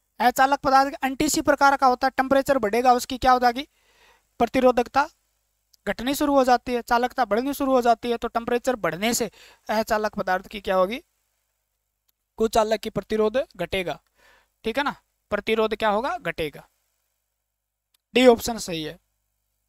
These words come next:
पॉलीविनाइल क्लोराइड। बहुत बढ़िया जी, बहुत बढ़िया, सब बहुत बढ़िया, सबके बहुत बढ़िया लाइक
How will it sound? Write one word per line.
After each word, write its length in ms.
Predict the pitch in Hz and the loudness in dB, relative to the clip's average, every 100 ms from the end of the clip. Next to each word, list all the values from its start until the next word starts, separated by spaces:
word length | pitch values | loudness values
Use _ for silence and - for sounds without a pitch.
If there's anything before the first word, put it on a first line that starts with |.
| _ | _
पॉलीविनाइल 640 | 220 214 226 220 208 202 208 | -6 -2 -2 -4 -4 -6 -6
क्लोराइड। 520 | 175 160 151 151 151 - - | -6 -4 -4 -6 -10 -18 -12
बहुत 240 | 170 165 | -8 -8
बढ़िया 300 | 165 156 151 | -8 -8 -10
जी, 120 | - 185 | -14 -10
बहुत 320 | 190 175 - | -6 -6 -8
बढ़िया, 280 | 160 - - - | -16 -16 -20 -12
सब 220 | - 269 | -4 -4
बहुत 260 | 226 196 202 | 0 -2 -2
बढ़िया, 320 | 196 196 220 - - - - _ | -4 -2 -2 -4 -12 -20 -20 _
सबके 400 | - 254 247 262 | -8 -4 -4 -4
बहुत 220 | 220 196 190 | -4 -4 -6
बढ़िया 260 | 185 175 170 | -8 -6 -4
लाइक 440 | 190 262 - _ | -2 -2 -4 _